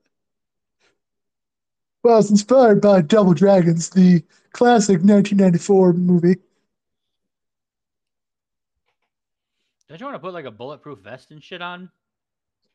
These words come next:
Speaker 2: Maybe get some, like, full-on swat gear on or some shit?
Speaker 1: I do wanna point out, and I'm not gonna say anything more about it,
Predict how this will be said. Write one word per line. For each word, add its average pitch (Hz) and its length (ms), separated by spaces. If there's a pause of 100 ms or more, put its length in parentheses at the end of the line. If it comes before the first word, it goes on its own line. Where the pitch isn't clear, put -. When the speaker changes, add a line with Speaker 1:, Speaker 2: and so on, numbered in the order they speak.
(800)
Speaker 2:
Maybe 131 180
get 143 140
some, 156 120
like, 127 200
full-on 143 460
swat 131 460
gear 160 220
on 175 180
or 175 80
some 175 200
shit? 185 320 (2000)
Speaker 1:
I 196 100
do 220 260
wanna 208 180
point 202 280
out, 196 300 (140)
and 196 420
I'm 196 100
not 196 180
gonna 185 320
say 202 180
anything 196 280
more 196 160
about 190 240
it, 185 120